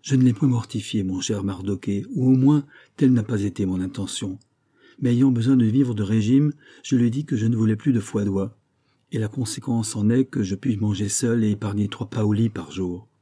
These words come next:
LIA est prête à me les payer de sa bourse, et elle veut dîner avec vous, pour vous prouver que vous ne devez avoir aucune crainte d'être empoisonné, car elle me dit que vous aviez cette crainte.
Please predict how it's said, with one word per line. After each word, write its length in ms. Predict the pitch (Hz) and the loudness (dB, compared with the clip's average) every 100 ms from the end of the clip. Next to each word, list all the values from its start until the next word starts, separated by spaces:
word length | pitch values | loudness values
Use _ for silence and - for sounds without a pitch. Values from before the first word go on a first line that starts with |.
| _ _ _ _ _ _ _ _ _ _ _ _ | _ _ _ _ _ _ _ _ _ _ _ _
LIA 240 | 170 165 | -2 2
est 100 | 160 | 2
prête 300 | 139 - 135 | 0 -2 -4
à 60 | 135 | 0
me 80 | 127 | 0
les 60 | |
payer 260 | 120 131 131 | 2 6 6
de 60 | 117 | 4
sa 160 | - | -2
bourse, 460 | 117 123 247 - - _ - | -2 -2 -6 -12 -16 _ -4
et 80 | 135 | 0
elle 140 | 113 | 2
veut 80 | 113 | 2
dîner 240 | 110 123 | 4 4
avec 240 | 113 113 107 | 4 2 0
vous, 240 | 117 113 - _ _ _ _ | -2 -2 -8 _ _ _ _
pour 140 | - 98 | -8 -4
vous 100 | 101 | -4
prouver 360 | - 98 107 | -6 -2 -2
que 140 | 110 95 | -2 -6
vous 200 | 87 95 | -2 -2
ne 120 | 92 | 0
devez 280 | 95 98 95 | 0 -2 -2
avoir 260 | 98 92 | -4 -4
aucune 280 | 92 - 110 | -6 -2 -2
crainte 340 | 101 120 98 | 0 -2 -2
d'être 260 | 90 87 - | -2 -6 -8
empoisonné, 640 | 90 - 92 98 95 98 - _ _ - | -8 -4 -2 0 -2 -4 -12 _ _ -10
car 140 | 131 | -4
elle 80 | 120 | 0
me 120 | 120 | 2
dit 160 | 120 156 | 0 -2
que 100 | 127 | -2
vous 120 | 107 | -2
aviez 260 | 107 107 101 | 0 0 -2
cette 200 | 104 - | -4 -8
crainte. 400 | - 101 98 | -4 -2 -4